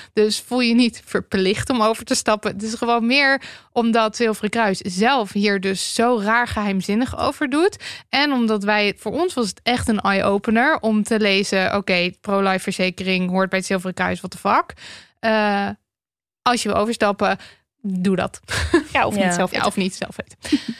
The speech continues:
Speaker 1: Eh, Nidia, de yes.
Speaker 2: Ja, mijn yes is een, eh, podcast tip.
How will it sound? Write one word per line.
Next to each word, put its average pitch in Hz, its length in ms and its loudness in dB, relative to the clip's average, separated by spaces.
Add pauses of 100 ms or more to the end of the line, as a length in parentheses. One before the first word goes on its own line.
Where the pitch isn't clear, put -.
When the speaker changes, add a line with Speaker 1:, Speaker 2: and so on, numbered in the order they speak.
(160)
Speaker 1:
Eh, 285 200 2
Nidia, 196 360 2
de 226 440 2
yes. - 400 -2 (720)
Speaker 2:
Ja, 370 160 4
mijn 294 180 4
yes 370 180 0
is 359 120 -2
een, 302 200 4
eh, 233 480 2 (100)
podcast - 640 0
tip. - 260 0